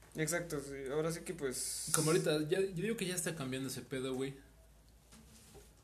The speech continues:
Speaker 2: Y, bueno, en Tlaxcala va más lento. Pero en Puebla yo, porque yo estoy en un grupo
Speaker 1: Ajá.
Speaker 2: de la escena Puebla-Tlaxcala,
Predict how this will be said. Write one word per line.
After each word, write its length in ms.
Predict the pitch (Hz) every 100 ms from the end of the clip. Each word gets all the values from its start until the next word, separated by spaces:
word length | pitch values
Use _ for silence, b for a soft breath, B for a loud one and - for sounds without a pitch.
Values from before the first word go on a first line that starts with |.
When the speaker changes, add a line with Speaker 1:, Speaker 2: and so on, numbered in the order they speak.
| - -
Speaker 2:
Y, 280 | 139 135 131
bueno, 280 | 127 123 120
en 220 | 117 110
Tlaxcala 420 | 117 110 135 131
va 180 | 131 127
más 280 | 120 120 113
lento. 300 | 123 123 160 160 - - - - - - - - - - - -
Pero 140 | - 127
en 80 | 123
Puebla 240 | 143 139
yo, 500 | 131 131 127 123 120
porque 180 | 120 117
yo 40 | 131
estoy 220 | 131 139
en 120 | 127
un 100 | 127
grupo 320 | 127 127 117 - - - - -
Speaker 1:
Ajá. 280 | 147 131 - - -
Speaker 2:
de 600 | - 120 117 117 117 117 113
la 120 | 113
escena 440 | 107 147 147 143
Puebla-Tlaxcala, 720 | 139 127 123 - - 143 131